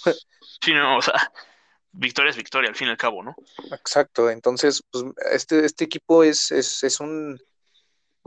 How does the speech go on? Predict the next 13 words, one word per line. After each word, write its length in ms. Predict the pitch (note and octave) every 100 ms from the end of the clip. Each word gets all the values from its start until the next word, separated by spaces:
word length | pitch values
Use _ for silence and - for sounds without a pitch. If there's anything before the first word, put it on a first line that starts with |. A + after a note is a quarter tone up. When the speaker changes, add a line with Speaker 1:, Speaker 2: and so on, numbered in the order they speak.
| -
Speaker 1:
es 80 | -
una 160 | D#3+
máquina 380 | D3 D#3 D#3 D3+
a 20 |
la 80 | B2
ofensiva 440 | A#2+ A#2 C#3+ C#3+ C#3
porque 220 | C3 -
su 160 | - B2
línea 260 | C3+ D3+
ofensiva 340 | C#3+ B2 C#3 C3+
es 60 |
la 120 | C3+ B2
cuarta 580 | - C#3 C#3+ - D3+